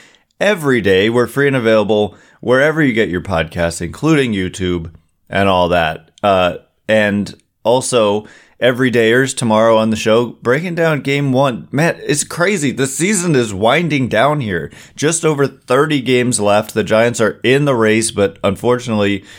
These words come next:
they've fallen a little bit out of a playoff position, but they're close.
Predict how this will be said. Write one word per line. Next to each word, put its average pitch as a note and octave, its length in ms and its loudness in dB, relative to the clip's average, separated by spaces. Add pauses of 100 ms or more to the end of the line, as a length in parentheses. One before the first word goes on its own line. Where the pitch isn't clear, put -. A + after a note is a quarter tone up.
(160)
they've G#2 200 0
fallen A#2+ 320 2
a G#2 80 0
little B2+ 200 2
bit A#2 280 0
out A#2+ 300 2
of G#2+ 220 0
a G#2 80 0
playoff G#2+ 460 0
position, B2+ 540 -2
but B2+ 180 0
they're G#2 140 2
close. G2+ 600 -2